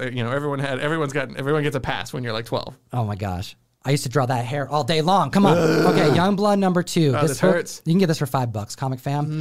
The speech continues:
Speaker 1: Mm.
Speaker 2: First appearance of Shadowhawk, five-page story featured on the back cover. First appearance of Prophet, and I'll remind the community that during the early covid days, May twenty twenty, this book became, uh,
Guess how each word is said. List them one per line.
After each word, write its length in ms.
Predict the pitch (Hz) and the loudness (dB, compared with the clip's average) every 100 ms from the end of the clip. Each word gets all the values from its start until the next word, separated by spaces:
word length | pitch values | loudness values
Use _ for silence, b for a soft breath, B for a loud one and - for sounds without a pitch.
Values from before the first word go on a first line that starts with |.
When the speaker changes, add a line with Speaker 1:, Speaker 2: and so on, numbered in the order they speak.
| 147 120 | -4 -6
Speaker 1:
Mm. 60 | 95 | 0
Speaker 2:
First 200 | 175 170 | 0 2
appearance 220 | 175 170 | 0 0
of 60 | - | 0
Shadowhawk, 500 | 160 147 147 143 - | 2 4 2 0 0
five-page 380 | 151 151 160 | 0 2 0
story 340 | - 151 143 143 | 0 2 2 2
featured 300 | 156 131 151 | -2 -2 -2
on 80 | 147 | 0
the 80 | |
back 200 | 131 135 | 0 -2
cover. 380 | - 139 123 127 B B _ | -2 -2 0 -4 B B _
First 340 | 170 180 185 - | 2 2 0 -4
appearance 400 | 151 151 156 151 | -6 0 0 0
of 160 | 123 - | -4 -10
Prophet, 640 | - 175 190 131 120 120 - - | 0 2 2 0 -4 -4 -12 -4
and 120 | 143 | 0
I'll 60 | |
remind 640 | 147 143 151 175 247 240 147 | 0 2 2 2 4 4 2
the 80 | 151 | -2
community 560 | - 147 196 151 123 | 0 2 2 2 0
that 240 | 123 131 - _ _ | 0 -2 -4 _ _
during 320 | 139 170 185 | 0 2 2
the 240 | 160 170 123 B B B - | 2 2 0 B B B -4
early 420 | 156 170 190 185 | 0 2 4 2
covid 420 | - 147 143 160 | 2 2 2 0
days, 440 | 170 170 190 185 - _ | 2 2 0 -4 -14 _
May 340 | 120 139 170 | 0 2 2
twenty 380 | 190 - 175 175 | 0 0 0 0
twenty, 420 | 170 151 156 175 180 | 0 -2 0 0 -4
this 320 | 117 170 - | -2 -2 -2
book 360 | 117 160 160 - | 0 2 2 -4
became, 600 | 156 - 147 139 131 127 b b b - | -8 -2 2 2 0 -4 b b b -4
uh, 300 | 127 117 | 0 2